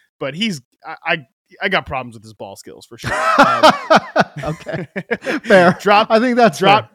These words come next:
Speaker 2: fair. Yeah.
Speaker 1: yeah, drop seven point seven percent of his targets in this sample. Um, his contest, he only won one of five contested targets. Again, small sample stuff. I don't wanna kill him for this, but,
Speaker 2: Mm-hmm.
Speaker 1: um, that is one area that I think i-, if he's gonna become a,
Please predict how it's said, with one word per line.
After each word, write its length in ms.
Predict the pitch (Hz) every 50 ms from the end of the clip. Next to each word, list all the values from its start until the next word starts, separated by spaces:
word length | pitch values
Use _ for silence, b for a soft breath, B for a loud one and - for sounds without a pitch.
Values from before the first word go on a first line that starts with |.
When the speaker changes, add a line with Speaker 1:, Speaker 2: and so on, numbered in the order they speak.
| _ -
Speaker 2:
fair. 80 | 156 147 139
Yeah. 60 | 120
Speaker 1:
yeah, 240 | 202 202 156 107 110
drop 340 | 127 - 202 208 220 208 -
seven 260 | - 214 208 202 190
point 260 | - 214 208 196 160
seven 260 | - - 185 175 165
percent 320 | 151 165 - - 175 170 165
of 60 | 147
his 140 | 151 139 -
targets 440 | - 160 151 151 147 147 147 - 147
in 100 | 143 147
this 140 | 147 135
sample. 580 | - - 147 143 143 135 - 147 147 143 139 131 -
Um, 520 | 139 131 131 123 120 113 113 110 107 110 _ _ _ _ _ _ _ _ _ _ _ _ - _
his 140 | - 156 139
contest, 420 | - 147 139 135 - 156 143 - -
he 100 | 147 147
only 180 | 147 147 151 143
won 260 | 139 139 135 131 127
one 260 | 120 139 147 151 151
of 140 | 139 131 -
five 400 | _ - 135 135 135 135 135 -
contested 500 | - 127 120 - 139 131 - - 131 123
targets. 560 | - - 127 131 131 120 127 127 - - - b b b b b b b b
Again, 260 | - 214 226 190 170
small 400 | - - - - 185 208 214 208
sample 380 | 202 - 214 202 185 - 185 170
stuff. 280 | - - 170 165 156 -
I 40 | 156
don't 120 | 160 160
wanna 140 | 160 151 147
kill 320 | - - - - 180 160
him 180 | 147 135 139 135
for 180 | _ - 139 127
this, 320 | 127 127 127 123 - -
but, 320 | - - 143 131 123 117 - b b b b
Speaker 2:
Mm-hmm. 160 | 156 147 139
Speaker 1:
um, 260 | 139 131 127 123 120 120
that 200 | 165 170 170 170
is 160 | 170 151 131
one 180 | 147 160 151 156
area 220 | 151 147 143 143
that 120 | 135 135 139
I 40 |
think 220 | 131 147 139 117 _ _ -
i-, 120 | 147 147 -
if 140 | 143 135 -
he's 180 | 156 156 139 127
gonna 160 | 147 135 131
become 300 | 135 127 - 139 131 120
a, 60 | 117